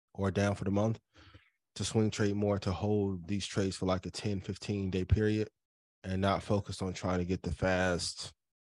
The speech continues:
gain or fast loss <clears throat> and build up your confidence going into the next year. Um, the part that sucks about a recession is if you are losing in your long-term account and losing in your trading account, you feel like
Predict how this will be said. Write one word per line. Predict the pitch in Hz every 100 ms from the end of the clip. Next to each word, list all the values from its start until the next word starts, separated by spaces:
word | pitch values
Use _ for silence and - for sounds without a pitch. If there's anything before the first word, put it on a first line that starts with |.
| _ _ _
gain | 104 95 92 -
or | 90
fast | - 98 85 -
loss | 104 113 117 - _ - - _ - -
<clears throat> | - 120 101 _
and | 110 101
build | 95 107 101
up | 95
your | 95
confidence | - 104 95 92 87
going | - 90
into | 90 -
the | 85
next | 82 -
year. | 85 76 - _ _ _ _
Um, | 92 92 87 85 82 - _ -
the | 98
part | - 185 -
that | -
sucks | - 131 -
about | 104 101 98 -
a | 95
recession | 92 - 104 92 90 87 - _ _ _ _ _ _ _ _ _ -
is | 107 107
if | 107 - - -
you | 107 123 147
are | 113 110 107 107
losing | 117 127 117 110
in | 101
your | 104 101
long-term | 107 113 123 107
account | - 110 -
and | 107 110
losing | 113 110 104 87
in | 101
your | 104 98
trading | 127 120 110
account, | 123 110
you | 95 104
feel | - 98
like | 87 85 73 -